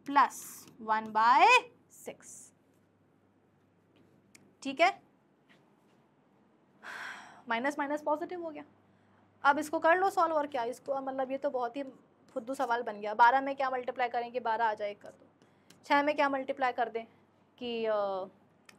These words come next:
बारह आ जाए, दो कर दो, सिक्स to the twelve,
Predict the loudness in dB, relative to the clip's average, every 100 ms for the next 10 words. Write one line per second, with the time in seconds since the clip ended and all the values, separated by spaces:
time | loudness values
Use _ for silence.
0 | _ -2 0 2 -2 -4 -10 -14 _ _
1 | _ _ -4 -2 2 0 -2 -12 _ _
2 | _ _ -14 -14 -10 -10 -8 -6 -8